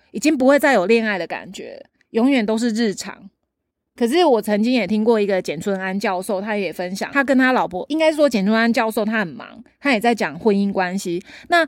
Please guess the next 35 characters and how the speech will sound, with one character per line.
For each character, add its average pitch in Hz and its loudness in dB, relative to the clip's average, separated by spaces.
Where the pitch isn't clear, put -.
其 - 0
实 320 6
他 330 2
每 285 4
个 170 -2
礼 170 -4
拜 220 2
除 - -2
了 233 4
学 202 0
校 208 2
以 151 -4
外， 202 0
他 226 2
六 226 2
日 214 2
可 170 -4
能 156 -8
有 160 -2
很 190 -2
多 175 -2
的 151 -6
专 165 -4
讲 143 -8
场 196 -10
次， - -6
可 - -4
是 285 0
他 311 2
唯 208 4
独 202 4
保 156 -2
留 147 -6
一 185 -2
个 196 2